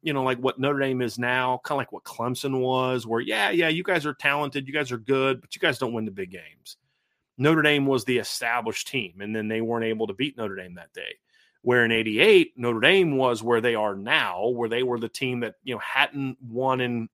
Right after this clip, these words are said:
over a decade at the time. I mean, their last title was in seventy-seven at the time. You know, Miami was the defending champ. They were that team. They were the Georgia, the Alabama of that era, and Notre Dame beat 'em. So I would imagine this game is much, much closer to that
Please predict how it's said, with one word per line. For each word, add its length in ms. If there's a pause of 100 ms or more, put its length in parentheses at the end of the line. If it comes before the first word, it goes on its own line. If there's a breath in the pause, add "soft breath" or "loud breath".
over 240
a 100
decade 540
at 100
the 60
time. 480
I 20
mean, 140
their 100
last 300
title 240
was 160
in 80
seventy-seven 580
at 60
the 80
time. 480 (580 soft breath)
You 80
know, 80
Miami 440
was 260
the 100
defending 340
champ. 260
They 160
were 400
that 280
team. 280
They 180
were 200
the 200
Georgia, 580
the 220
Alabama 720
of 340
that 280
era, 420 (540)
and 200
Notre 180
Dame 160
beat 280
'em. 240 (200)
So 340
I 160
would 120
imagine 560
this 160
game 300
is 140
much, 380
much 240
closer 500
to 120
that 400